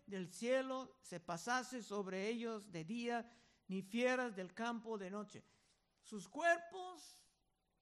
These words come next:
pudriéndose estaban afuera por mucho tiempo.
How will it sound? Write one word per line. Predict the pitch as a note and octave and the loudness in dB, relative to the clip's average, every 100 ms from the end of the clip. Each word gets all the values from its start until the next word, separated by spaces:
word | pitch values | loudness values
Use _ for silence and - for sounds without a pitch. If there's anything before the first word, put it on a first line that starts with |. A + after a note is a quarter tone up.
| _ _ _ _ | _ _ _ _
pudriéndose | B3+ B3+ G#3 A3 C4+ F4 E4+ D4 C4+ C#4 | -2 -2 -2 -4 -2 -4 -4 -4 -4 -6
estaban | A#3+ - D#4 D#4 | -8 -4 -2 0
afuera | C4 A#3 D#4 F4 E4+ | 0 -2 -2 -2 -2
por | - B3+ | -2 -2
mucho | C4+ E4+ D4 | -2 -4 -6
tiempo. | D#4 F#4+ F4 F4+ D#3 | -6 -8 -8 -8 -8